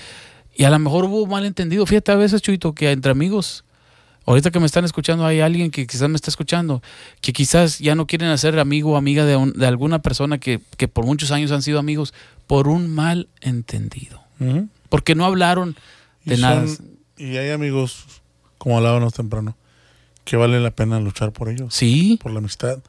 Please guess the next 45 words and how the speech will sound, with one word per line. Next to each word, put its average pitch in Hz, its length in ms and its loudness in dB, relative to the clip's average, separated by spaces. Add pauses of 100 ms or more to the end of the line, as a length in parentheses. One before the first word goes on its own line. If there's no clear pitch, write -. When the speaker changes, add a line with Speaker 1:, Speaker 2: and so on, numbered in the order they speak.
(380)
Speaker 1:
Oye, 151 220 0
eso 156 160 4
está 139 160 -2
Speaker 2:
Porque 113 100 0
Speaker 1:
muy 151 160 2
bueno, 127 280 -2
eso. 120 40 -4
Speaker 2:
yo, 120 160 0
yo 123 160 0
te, 127 300 0
yo 123 160 -2
te 127 200 -2
conté 113 300 -4
a 113 60 -2
ti 117 80 -8
que 117 60 -2 (320)
me - 20 -2
pasó 107 180 -2
con 117 140 -4
un 117 40 0
amigo, 127 280 -2 (880)
que - 140 -8
yo 110 120 0
lo 113 60 2
apreciaba 113 360 -2
mucho, 110 460 -4
y 110 140 -6
hubo 107 120 -2
una 113 140 0
diferencia, 117 680 -2
algo, 135 420 -4
algo, 143 420 -2
un 160 160 0
malentendido. 123 720 -2
Speaker 1:
Sí. 120 260 0 (380)
Speaker 2:
Exactamente 147 560 0
eso 139 160 -2
fue 127 180 -2
lo 123 80 -2
que 120 120 -4
tú - 120 -8
dices, 113 140 -4
un 123 100 -4
malentendido. 107 580 -6 (560)
Speaker 1:
Mm. 110 260 -2